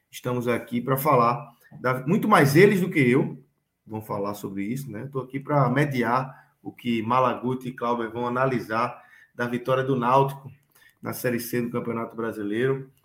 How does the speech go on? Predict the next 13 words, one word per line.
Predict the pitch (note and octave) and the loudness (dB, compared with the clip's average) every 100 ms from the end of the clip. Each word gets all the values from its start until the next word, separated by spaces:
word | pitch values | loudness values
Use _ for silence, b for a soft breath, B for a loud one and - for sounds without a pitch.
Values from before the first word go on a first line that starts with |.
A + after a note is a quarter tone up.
| _ | _
sobre | - - A2+ A2+ | -20 -8 -6 -4
o | |
Floresta, | - A2 G2+ A#2+ C#3 - | -2 -2 2 0 0 -6
três | - B2+ B2+ A#2 | -6 -4 -2 -2
a | |
um, | G#2 A#2 B2+ | -2 -4 -4
jogo | A#2+ A#2 | -4 -4
nos | A2+ | -4
aflitos, | G#2+ - A2+ C3 C3 G#2+ | -6 -8 -4 -4 -4 -4
jogo | A2+ A2 G#2+ - | -4 -2 -4 -8
com | G#2 | -14
público | - G#2+ A2 C3+ | -12 -14 -12 0
baixo, | C3 C#3+ - - | 6 6 4 -4